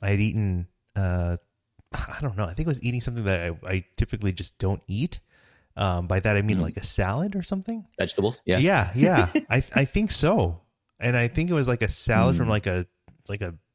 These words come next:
Speaker 1: stupid fast food place or something. And I was like, I don't, I don't remember why I had something like that.
Speaker 2: <laughs>
Speaker 1: I don't, I,
Speaker 2: Okay.
Speaker 1: and I don't know if that's the thing. I'm just remembering, like, I just didn't feel well after that, you know? I'm not saying that is,
Speaker 2: Yeah,
Speaker 1: that's
Speaker 2: no,
Speaker 1: what
Speaker 2: sure.
Speaker 1: caused it, but it probab-,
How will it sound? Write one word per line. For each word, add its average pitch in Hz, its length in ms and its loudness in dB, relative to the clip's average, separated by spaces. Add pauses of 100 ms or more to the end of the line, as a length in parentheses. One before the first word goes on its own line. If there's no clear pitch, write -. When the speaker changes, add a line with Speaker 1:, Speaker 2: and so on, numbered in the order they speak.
Speaker 1:
stupid - 460 -4
fast 92 360 -4
food 95 180 -2
place 98 240 -4
or 95 40 -6
something. 101 300 -4
And 87 100 -4
I 82 40 -10
was - 100 -10
like, - 120 -8
I 117 60 2
don't, 156 200 -2 (140)
I 107 100 -2
don't 135 160 -2
remember 120 320 0
why 95 400 2
I 131 80 2
had 135 200 0
something 139 240 2
like 147 160 2
that. 160 200 4 (260)
Speaker 2:
<laughs> - 140 -2 (800)
Speaker 1:
I 143 80 4
don't, 185 260 4
I, 143 180 4
Speaker 2:
Okay. - 120 -2
Speaker 1:
and 160 100 2
I 196 120 4
don't 220 140 2
know 175 80 2
if 147 80 -2
that's 147 220 2
the 131 120 0
thing. 135 260 2
I'm 120 120 2
just - 340 0
remembering, 127 520 0
like, 101 200 0
I 107 100 2
just 123 220 -2
didn't 107 280 -2
feel 120 220 2
well 104 240 2
after 104 380 -2
that, 90 420 -8
you 101 120 -8
know? 90 260 -8 (100)
I'm 131 60 -2
not 185 120 2
saying 151 200 0
that 120 240 2
is, 117 280 2
Speaker 2:
Yeah, 104 120 2
Speaker 1:
that's 120 200 2
Speaker 2:
no, 117 60 2
Speaker 1:
what 113 160 2
Speaker 2:
sure. 117 100 2
Speaker 1:
caused 131 200 2
it, 165 220 0
but 113 240 0
it - 200 -2
probab-, 110 380 0